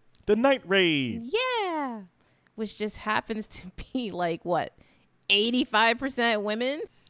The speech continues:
Speaker 1: Yeah, exactly. I would say eighty-five is spot on because it was Tasumi, Lubbock,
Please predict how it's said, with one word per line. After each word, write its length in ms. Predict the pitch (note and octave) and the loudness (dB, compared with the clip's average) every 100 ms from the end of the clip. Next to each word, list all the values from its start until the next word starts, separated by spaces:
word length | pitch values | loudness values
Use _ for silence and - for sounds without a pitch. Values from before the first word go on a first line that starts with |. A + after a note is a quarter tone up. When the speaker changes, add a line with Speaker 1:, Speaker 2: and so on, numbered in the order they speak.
| - | 0
Speaker 1:
Yeah, 100 | D#3+ | 4
exactly. 480 | C#3+ A#2+ E3+ - F#2+ | 4 6 4 4 2
I 100 | C3 | 6
would 120 | F#3+ | 6
say 120 | D#3 C#3 | 6 2
eighty-five 520 | D3 D3+ - D#3 C#3+ | 4 2 4 2 2
is 80 | B2 | 0
spot 260 | - C#3 | -2 2
on 220 | D#3+ C#3 A2+ | 4 4 2
because 560 | A2+ C#3 B2 G#2+ - - | -2 0 0 -2 -12 0
it 120 | C3 | 2
was 220 | B2+ B2 - | 4 0 0
Tasumi, 600 | D3 D3 - E3+ F3 F#3+ _ _ _ - | 2 2 2 -2 -2 -6 _ _ _ -2
Lubbock, 580 | C3 C#3 D3 D3+ - | 2 4 2 0 -4